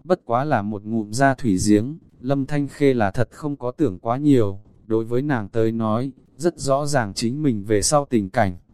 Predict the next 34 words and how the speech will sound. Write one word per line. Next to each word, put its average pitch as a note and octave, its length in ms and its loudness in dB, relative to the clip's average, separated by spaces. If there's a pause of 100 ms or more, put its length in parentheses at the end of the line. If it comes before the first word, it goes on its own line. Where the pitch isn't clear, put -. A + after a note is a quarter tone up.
(140)
nếu A#2 260 0
không D3 280 -4
nhanh D3 200 0
chóng B2 240 -2
cường A2+ 300 -6
đại G#2 160 -2
mình G#2 260 0
thân, C3+ 300 0 (280)
nàng G#2 280 -4
cùng G#2 260 -6
nàng G2+ 300 -2
người G#2 160 0
nhà, G2 460 -2 (220)
thậm B2+ 200 -2
chí A#2 240 0
Lâm C#3+ 240 2
thị B2 180 -4
nhất E3 280 0
tộc A2 200 -2
người G#2+ 240 -2
đều G#2 180 0
sẽ D3 200 0
có B2 180 -8
nguy D3+ 200 4
hiểm. C3 260 2 (600)
Nhà A2 200 -2
họ G#2+ 220 -2
Lâm C3+ 240 0
tổ G2+ 220 -2
trạch G#2+ 220 -4
ra B2 240 2
cố A#2+ 220 -8
hảo C3 240 -2 (120)
giếng. A2+ 280 2